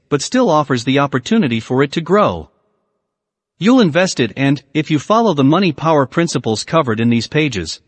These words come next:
you'll watch it grow to a kind of tipping point, where it can begin to generate enough in interest to provide the income you need for the rest of your life.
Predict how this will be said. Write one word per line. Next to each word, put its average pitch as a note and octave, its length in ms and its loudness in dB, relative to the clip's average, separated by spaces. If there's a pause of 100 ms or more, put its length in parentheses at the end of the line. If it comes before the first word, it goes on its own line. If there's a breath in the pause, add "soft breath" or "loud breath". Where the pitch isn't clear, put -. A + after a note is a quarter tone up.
(120)
you'll D#3+ 200 4
watch G#3 240 2
it C3 120 -2
grow F3 260 2
to C3+ 160 0
a A#2 40 -2
kind E3+ 300 -2
of B2 100 -4
tipping E3+ 320 0
point, G#2 380 -4 (260)
where D#3 160 2
it E3 100 -2
can E3 140 0
begin D#3+ 320 0
to C#3+ 100 -2
generate B2 460 0
enough B2+ 320 0
in B2 80 0
interest D3 400 -4
to C3+ 80 -4
provide D3 420 -2
the C3+ 100 -2
income C3+ 460 0
you A#2 80 2
need E3+ 240 0
for - 120 -6
the C3 100 0
rest E3+ 300 0
of C3 80 -6
your B2 140 0
life. A#2+ 440 -6